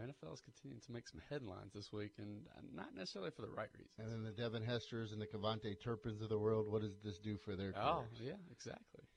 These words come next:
Speaker 2: Hmm. Uh, one final thing in this segment, we're talking about opening day. It, it feels like it was just yesterday that, uh, there was a guy named, uh,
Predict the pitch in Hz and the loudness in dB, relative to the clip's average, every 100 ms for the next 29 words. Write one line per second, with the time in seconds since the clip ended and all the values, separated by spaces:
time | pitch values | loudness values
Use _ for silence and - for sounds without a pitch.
0 | - 98 78 - _ _ - - - 131 | -8 -8 -8 -14 _ _ -20 -20 -4 4
1 | 131 147 160 160 160 135 143 143 143 131 | 6 8 8 8 8 8 6 6 6 4
2 | 120 - 135 120 127 117 123 127 117 110 | 2 2 4 4 -2 -4 0 0 2 2
3 | 113 120 120 110 104 107 104 101 95 - | 2 2 0 0 2 2 4 2 -4 -12
4 | - - - 123 - 135 - 180 165 139 | -20 -12 -6 -4 0 0 4 6 10 10
5 | 120 117 107 131 117 - 95 98 117 113 | 8 6 4 4 0 -2 -10 0 4 4
6 | - 92 90 92 92 90 90 90 90 107 | 2 -2 -2 -2 -2 -2 -2 -2 0 2
7 | 104 107 113 113 110 107 98 101 95 | 2 2 2 2 2 0 0 -2 -2